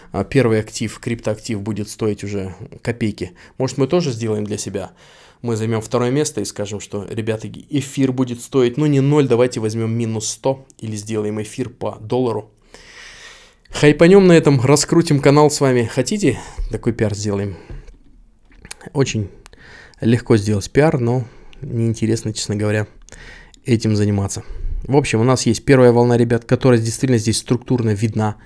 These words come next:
Есть вторая волна, есть третья, есть четвертая и должна быть пятая. Четвертая может многих обмануть и по времени и прочее, но пятая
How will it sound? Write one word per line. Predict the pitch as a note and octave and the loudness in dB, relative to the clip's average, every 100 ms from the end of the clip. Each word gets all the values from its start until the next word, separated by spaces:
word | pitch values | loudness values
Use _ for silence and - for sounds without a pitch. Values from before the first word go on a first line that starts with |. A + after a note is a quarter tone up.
| - | -6
Есть | A#2+ A#2 | -2 -2
вторая | - A#2 G#2 G#2+ | -2 -2 0 0
волна, | G#2+ A2 A2 A2 | -2 -2 -4 -6
есть | A#2+ B2 - | -2 0 -2
третья, | - G#2+ G2+ | -2 -4 -2
есть | A2+ B2 - | -2 -2 -2
четвертая | - A2 A2 A#2+ C#3 | -6 -2 0 2 0
и | C3+ | 0
должна | B2+ A#2+ A#2 B2+ | 2 2 2 0
быть | C3 - | 0 -2
пятая. | A#2+ G#2 F2 E2+ - - - | -4 -4 -6 -12 -16 -20 -18
Четвертая | - D3+ C#3 D3 C#3 A#2 | -6 -2 4 4 4 2
может | A2 G#2 G#2+ | 2 0 0
многих | A#2 A#2 G#2 G2+ | 2 2 0 -4
обмануть | G#2 G#2+ A#2 A2+ G#2+ | -2 0 0 0 -4
и | |
по | - | -6
времени | G#2 G#2+ G2+ G2+ | -4 -4 -6 -6
и | |
прочее, | F#2+ - E3 E3 D#3 - - - _ | -2 2 2 2 -2 -6 -20 -20 _
но | A2 | -6
пятая | - - C#3+ C#3+ C#3 B2+ | -2 0 0 2 0 0